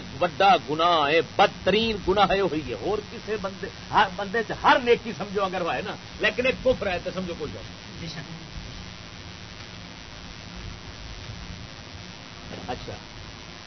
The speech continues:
ہن کفر دے اندر نیکی نہیں تے کفر سب تو وڈی برائی ہے۔ کافراں یہ سوچیا، لعنتیاں یہود نصارا، انہاں آکھیا ہوئے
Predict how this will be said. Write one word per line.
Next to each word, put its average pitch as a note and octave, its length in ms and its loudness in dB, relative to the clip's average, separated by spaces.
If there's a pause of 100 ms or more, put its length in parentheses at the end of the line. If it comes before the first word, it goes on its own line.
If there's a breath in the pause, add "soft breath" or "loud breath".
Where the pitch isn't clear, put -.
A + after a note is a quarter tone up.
(200)
ہن A#3 200 6 (120)
کفر D4 340 6
دے C4+ 120 4
اندر B3+ 380 6
نیکی F#3 420 0
نہیں E3 200 -2 (920)
تے G3+ 160 -4
کفر C4 320 4 (120)
سب A3+ 120 8 (120)
تو A3 100 4
وڈی D#3+ 280 0
برائی C#3 320 0
ہے۔ C3 140 -8 (1400)
کافراں D#4 460 8
یہ C4+ 200 6
سوچیا، F3+ 440 2
لعنتیاں F3 580 0
یہود C#3 260 -2
نصارا، F3 460 4
انہاں B3+ 260 2
آکھیا F#3+ 260 -2
ہوئے F3 140 2